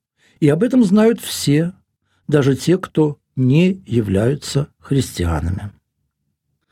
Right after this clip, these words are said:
Но именно последние, не христиане, постоянно осуждают христиан за то, что они сами не следуют важнейшей заповеди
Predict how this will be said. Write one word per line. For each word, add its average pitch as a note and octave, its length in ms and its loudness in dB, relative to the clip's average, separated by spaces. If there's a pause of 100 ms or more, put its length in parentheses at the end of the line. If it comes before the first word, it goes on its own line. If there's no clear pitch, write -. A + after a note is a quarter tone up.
(600)
Но F3+ 180 0
именно A3 420 6
последние, G#3 1080 0 (140)
не G3+ 200 4
христиане, - 800 -8 (760)
постоянно G3+ 760 2
осуждают D#3+ 1000 0
христиан B2 760 0
за F#2 160 -2
то, G#3 340 -2 (340)
что - 220 -2
они F3 160 4
сами E3+ 300 2
не G#3 160 6
следуют D#3 840 0 (260)
важнейшей A2+ 680 0
заповеди D#3+ 800 0